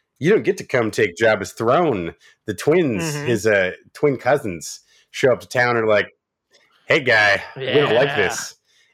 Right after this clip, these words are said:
Speaker 1: And they, they try to rumble. And I love that, like, here's fucking three people, and they hold their <laughs> own against a Hutt's gang. Like, it,
Speaker 2: Mm-hmm.
Speaker 1: it's, it's great. Um,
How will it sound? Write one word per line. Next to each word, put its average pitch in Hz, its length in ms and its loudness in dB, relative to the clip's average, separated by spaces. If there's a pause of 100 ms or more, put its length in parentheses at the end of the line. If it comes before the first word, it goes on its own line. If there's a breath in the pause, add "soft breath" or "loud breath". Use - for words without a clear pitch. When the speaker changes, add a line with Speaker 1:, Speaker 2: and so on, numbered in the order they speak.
Speaker 1:
And 101 520 2
they, 139 200 4
they 120 140 -2
try 156 180 2
to 98 80 0
rumble. 98 420 0
And 104 120 2
I 113 80 4
love 127 320 2
that, 107 320 2
like, 101 260 -2
here's 131 540 -2
fucking 104 400 0 (260)
three 180 220 2
people, 101 580 0 (460 soft breath)
and 120 160 4
they 139 120 4
hold 165 300 2
their 156 220 4
<laughs> 139 200 -2
own 147 600 0 (320 loud breath)
against 139 600 0
a 120 140 2
Hutt's 160 460 0 (120)
gang. 101 460 0
Like, 120 340 0 (240 soft breath)
it, 139 140 4
Speaker 2:
Mm-hmm. 160 180 -4
Speaker 1:
it's, 170 280 -2
it's 117 240 -2
great. 82 240 -2 (200)
Um, 90 560 -2